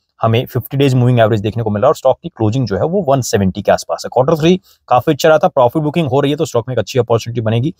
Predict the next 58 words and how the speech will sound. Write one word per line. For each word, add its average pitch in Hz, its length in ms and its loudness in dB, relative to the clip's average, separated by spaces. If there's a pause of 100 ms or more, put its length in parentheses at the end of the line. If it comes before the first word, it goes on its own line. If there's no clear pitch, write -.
(320)
बाय 110 240 4
करके 131 240 -2
होल्ड 127 220 0
करने 131 220 0
की। 170 180 -8 (240)
पचास 139 540 2
हजार 120 220 2
करोड़ 123 200 -2
के 120 80 0
आसपास 110 240 -2
के 113 80 -8
टोटल 98 260 -8
एसेट्स 113 260 -8
है 131 80 -12
कंपनी 117 260 -4
के 123 80 -4
पास 151 300 0
और 104 220 4 (340)
शेयर 160 180 2
होल्डिंग 180 220 4
पैटर्न 151 260 0
की 143 100 -10
बात 117 180 2
करें 160 140 -6
तो 165 60 -4
दिसंबर 123 340 -4
क्वार्टर 113 220 -2
के 107 80 -6
हिसाब 110 180 -2
से - 100 -14
सेवेंटी 104 300 -4
फ़ाइव 107 200 0
परसेंट - 220 -4
स्टेक 101 200 -2
प्रमोटर्स 95 380 0
के - 80 -4
पास 117 280 0
है, 175 60 -4
वन 107 160 0
पॉइंट 95 220 0
एट 90 140 -4
एट 101 160 -4 (440)
एफआई, 151 340 4
फ़ोर 127 240 0
पॉइंट 110 220 -4
थ्री 170 140 -8
सेवन 165 320 0
डीआई 123 240 4
और 117 140 2
पब्लिक 110 280 -4
के 110 60 -6
पास 104 240 -2
एटीन 95 220 -6
पॉइंट 113 200 -8
सेवन 90 180 -6
फ़ाइव 85 200 -6
परसेंट - 300 -14
है। - 40 -20